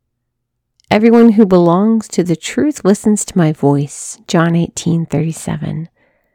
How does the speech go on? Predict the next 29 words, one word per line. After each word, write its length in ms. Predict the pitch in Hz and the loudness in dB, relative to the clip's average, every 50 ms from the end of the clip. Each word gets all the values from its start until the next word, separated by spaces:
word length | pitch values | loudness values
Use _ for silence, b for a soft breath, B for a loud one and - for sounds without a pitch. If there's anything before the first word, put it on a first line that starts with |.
| _ _ _ _ _ _ _ _ _ _ _ - | _ _ _ _ _ _ _ _ _ _ _ -10
The 100 | - 180 | -8 -4
sound 300 | - - 262 320 359 381 | 0 0 2 2 4 4
of 80 | 349 | 6
my 120 | 330 330 302 | 6 6 6
alarm 280 | 277 277 269 269 233 | 6 6 6 6 4
at 180 | 190 - - - | 4 2 0 -2
two 200 | - 262 240 233 | 0 4 6 6
A 180 | 214 214 208 | 6 6 6
M 120 | 185 170 170 | 4 4 4
hit 140 | 180 202 - | 2 2 2
me 120 | - 202 | 4 2
like 200 | 196 180 175 - | 2 2 0 -2
a 60 | - _ _ - | -6 _ _ -18
train. 720 | - - - 170 175 170 147 - - - - - 139 135 _ _ _ _ _ _ _ _ _ _ _ _ _ _ _ _ _ _ - - | -14 -4 0 0 2 2 0 -2 -4 -8 -8 -10 -10 -12 _ _ _ _ _ _ _ _ _ _ _ _ _ _ _ _ _ _ -8 0
I 100 | - 190 | 0 0
slowly 760 | 190 - - - - 220 214 220 233 226 220 214 208 202 196 | 0 0 -4 -2 0 4 4 6 6 6 6 4 4 2 2
rolled 400 | 180 170 180 185 196 196 190 190 | 2 2 4 4 4 4 2 0
over 420 | - - - 214 202 190 190 180 185 | 0 2 4 4 2 2 0 0 0
in 120 | 180 175 | 0 0
the 80 | 170 160 | -2 0
volunteer 640 | 165 170 175 175 175 170 170 - - 208 202 196 | 0 0 2 2 2 0 -2 -2 0 0 0 2
bed 160 | 180 170 170 | 0 0 -2
at 120 | 175 165 - | -2 -2 -2
the 80 | 175 | 0
Missionaries 720 | 180 185 196 202 - - - 190 180 170 170 180 175 - 180 | 0 2 0 0 -2 -4 -2 -2 0 0 0 0 -2 -6 -12
of 80 | - | -16
Charity 340 | - - - 185 185 185 180 | -12 -4 -2 0 0 0 -2
Hospice 720 | 170 160 185 190 196 202 - - - - 175 175 - - | -2 -2 -2 -2 -2 -4 -6 -6 -4 -2 -2 -2 -2 -4
and 180 | 175 165 170 | -4 -4 -4